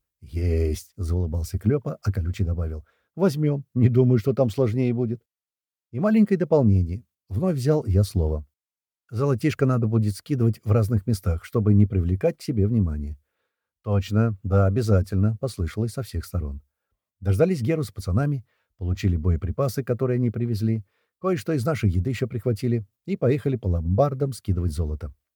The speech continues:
Со слов Геры, у нас там все нормально, все как обычно, хоть в этом мире хорошо,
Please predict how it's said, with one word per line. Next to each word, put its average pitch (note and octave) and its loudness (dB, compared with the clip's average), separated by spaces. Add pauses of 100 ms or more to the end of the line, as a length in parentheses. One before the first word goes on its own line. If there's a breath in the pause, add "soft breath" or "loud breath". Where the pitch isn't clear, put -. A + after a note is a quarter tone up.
Со - -6
слов F#2 -2
Геры, G2 0 (300)
у G2 -2
нас G2+ 4
там F#2+ 0
все G2+ -2
нормально, G#2 2
все F3 -6
как G#2 -4
обычно, A2 -4 (280)
хоть G2 -4
в G2 2
этом G2 2
мире A2+ 4
хорошо, G#2 -2